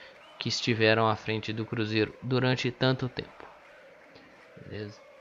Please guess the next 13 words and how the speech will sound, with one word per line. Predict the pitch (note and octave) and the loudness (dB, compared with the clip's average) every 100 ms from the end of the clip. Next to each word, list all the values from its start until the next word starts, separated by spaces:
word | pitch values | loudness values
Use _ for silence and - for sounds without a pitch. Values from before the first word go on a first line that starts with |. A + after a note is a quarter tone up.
| - - - - - - - - - | -20 -20 -20 -20 -20 -20 -20 -20 -8
No | G2+ | -2
mais, | G#2 A#2+ A#2+ - - - - - - - | 8 10 10 6 -2 -2 -4 -16 -20 -4
tudo | B2+ - | -2 0
que | |
eu | A#2+ | -2
tinha | - A2+ | -2 -4
pra | A2 | -4
falar | A2+ G#2+ | -2 -2
da | G#2+ | -2
partida | - G2+ - G#2+ | -2 -4 -4 -4
eu | A2 | -2
falei. | - A2 G#2+ G2 - - - - - | 0 0 0 -4 -8 -20 -20 -20 2
Óbvio, | B2+ B2 G#2 | 6 6 4